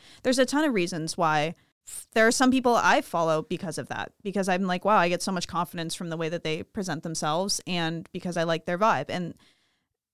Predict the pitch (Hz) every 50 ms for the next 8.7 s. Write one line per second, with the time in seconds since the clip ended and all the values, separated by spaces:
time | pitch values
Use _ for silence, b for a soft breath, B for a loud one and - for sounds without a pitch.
0 | _ _ _ _ _ _ _ _ _ _ _ - 190 190 196 190 190 165 - -
1 | - 320 269 220 196 208 208 202 - 208 208 208 220 214 190 190 180 185 190 185
2 | 175 - 175 160 151 170 170 165 165 175 185 180 180 170 175 170 160 160 170 185
3 | 185 185 - - 190 - 185 170 - 180 180 175 175 170 - 170 - - 214 175
4 | 110 123 160 185 180 175 - - 196 202 180 180 - - _ _ _ 214 196 180
5 | 160 - - 185 175 196 175 175 170 - 170 - 165 170 - 190 190 185 - -
6 | - - - 175 160 - - - - - - _ _ _ - 175 - - 233 226
7 | 214 214 220 240 247 - - - 214 185 190 - - 202 196 185 - 175 180 175
8 | 175 175 - 180 170 170 - - 170 180 170 160 156 156